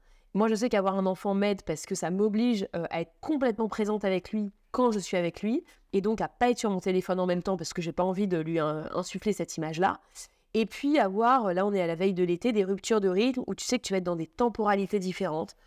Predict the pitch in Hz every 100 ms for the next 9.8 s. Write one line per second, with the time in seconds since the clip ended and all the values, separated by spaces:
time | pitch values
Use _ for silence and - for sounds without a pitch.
0 | _ _ _ - 175 233 254 - 226 196
1 | 185 180 202 180 165 214 208 196 190 -
2 | 208 185 175 185 165 175 208 190 - 196
3 | 175 - 180 185 175 151 143 _ _ _
4 | - 185 202 202 185 190 185 220 269 220
5 | 202 226 247 165 _ _ _ - 190 190
6 | 185 185 - 208 226 - 226 - - 254
7 | 254 - 165 - 175 170 240 233 214 208
8 | 208 233 - 196 185 196 208 196 160 156
9 | 180 196 220 196 - 208 196 262